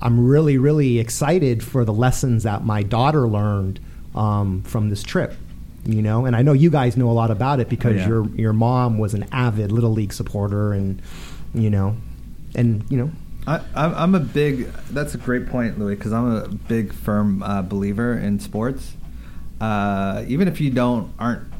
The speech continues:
Speaker 2: really good in it, it teaches you values, and, um,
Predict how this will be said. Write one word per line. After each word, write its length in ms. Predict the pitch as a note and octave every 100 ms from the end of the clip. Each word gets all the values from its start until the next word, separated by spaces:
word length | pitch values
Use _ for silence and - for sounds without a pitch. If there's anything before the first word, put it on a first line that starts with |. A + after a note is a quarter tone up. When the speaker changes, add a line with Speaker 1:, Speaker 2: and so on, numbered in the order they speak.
| G#2+
Speaker 2:
really 280 | A2+ A2
good 280 | F#2+ - G#2+
in 120 | B2
it, 80 | C3
it 120 | A#2+
teaches 380 | - A#2+ - A2
you 100 | G2+
values, 640 | F2 F#2+ G#2 C3+ E3 D#3 - - - - - - -
and, 340 | A2 G#2+ G2+ G2
um, 680 | G2 G2 F#2+ F2+ F#2+ -